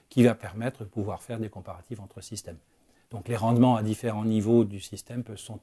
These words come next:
également calculables. La productivité, euh, du système, euh, est calculée par le rapport entre l'énergie, euh, ou, ou, ou entre l'énergie,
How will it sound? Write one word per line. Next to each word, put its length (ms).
également 580
calculables. 500
La 80
productivité, 1000
euh, 640
du 180
système, 800
euh, 540
est 160
calculée 800
par 720
le 120
rapport 400
entre 240
l'énergie, 960
euh, 80
ou, 480
ou, 340
ou 220
entre 180
l'énergie, 800